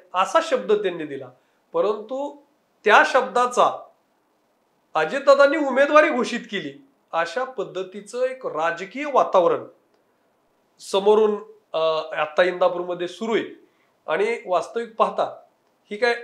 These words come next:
अजितदादांना विनाकारणच त्यामध्ये ओढलं जातंय. त्यांच्या अनेक मुलाखती जर आपण पाहिल्या तर त्यांनी अनेक वेळा सांगितलं की लोकसभेला आम्हाला बरोबर घेतलं जातं आणि विधानसभेच्या वेळेस आम्हाला दूर लोटलं जातं.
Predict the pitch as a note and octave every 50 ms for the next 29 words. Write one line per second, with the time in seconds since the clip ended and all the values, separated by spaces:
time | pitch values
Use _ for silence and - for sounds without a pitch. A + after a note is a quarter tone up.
0 | - - E3 D#3+ D#3 F#3 A#3+ G#3 G#3+ A#3+ A3+ A3+ A#3 A#3 A#3 A#3 A#3 A#3+ A#3+ A#3+
1 | B3 - - D#3 E3+ F3 F#3+ G#3+ G#3+ G#3+ A3+ G#3+ A3 A3+ A3 A#3 A#3 A3+ - -
2 | A3 G#3 G#3 G#3 G#3 G#3 G#3+ G#3+ G#3 G3 F3 E3+ E3 D#3+ D3 C#3 A#2+ - - A#2+
3 | - _ _ _ _ _ _ _ _ _ _ _ _ _ _ - G3 G3 G3+ G#3
4 | A#3 A#3 A3+ A#3 A#3+ A#3+ A#3 G3 F3 G3+ A3 G#3+ G#3+ G#3 G#3+ G#3 G3 G3 G3+ F#3+
5 | F#3+ F#3+ F#3 F#3+ F#3 F3 - F3+ F3 - - D#3 D3+ D3+ D3 C3 - - _ _
6 | _ _ _ _ _ _ _ _ _ _ - F3+ E3+ - G#3 G3+ G#3 G#3+ G3+ F#3
7 | F#3+ G#3 G#3 G3+ G3+ G3 F#3+ F#3 - G3 E3+ D#3+ D#3+ D#3 D#3 D#3 D#3+ D#3+ E3 -
8 | - _ _ _ _ _ _ _ _ _ _ _ F#3 F3+ F3 F3+ F#3 F3+ F#3 F3+
9 | - _ _ - E3 E3 F3 F#3+ F#3 - - F#3 - E3 E3+ E3+ F3 E3 E3 E3+
10 | E3+ E3 - - _ _ _ _ _ _ _ D#3 D3 D3+ D#3+ D#3+ D3+ D3+ D#3 D#3+
11 | E3 E3+ E3+ E3 D#3 C#3+ D#3+ D#3+ D#3+ D#3 D#3 - - D#3 D#3 D#3 - _ _ _
12 | _ _ _ _ _ _ - D3+ D#3 D3+ D3+ C#3+ D3+ F3+ F#3+ F#3 - F#3+ E3 E3+
13 | D#3+ E3 F3 D#3 D#3+ E3 D#3+ D#3 D3+ C#3+ C#3 C#3+ C#3+ D3 F#3 F#3+ - - _ _
14 | _ _ _ _ _ _ - E3 A#3+ C#4+ C#4 A#3+ G#3+ F3+ - D3+ C#3 C3 B2+ C3
15 | B2 - -